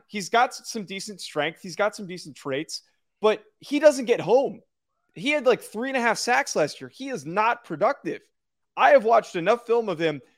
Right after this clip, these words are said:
to know that we're riding off of the hype of the way he played against Penn State, where I think he had, like, two interceptions.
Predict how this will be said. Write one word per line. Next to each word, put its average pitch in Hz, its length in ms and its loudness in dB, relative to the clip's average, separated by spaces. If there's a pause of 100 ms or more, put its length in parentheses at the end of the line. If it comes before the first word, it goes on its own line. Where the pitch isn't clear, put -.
(340)
to 190 100 -2
know 196 160 2
that 160 180 2 (180)
we're 226 500 4
riding 202 460 2
off 208 200 0
of 180 100 -10
the 143 80 -4
hype 156 340 -2 (380)
of 143 140 -4
the 151 80 -2
way 156 260 2
he 208 140 -6
played 190 240 -4
against 170 260 -8
Penn 151 180 -6
State, 190 300 -4
where 170 100 0
I 147 60 -2
think 208 200 -14
he 180 100 -10
had, 170 100 -8
like, 104 140 -20 (100)
two 214 200 -14
interceptions. 190 840 -8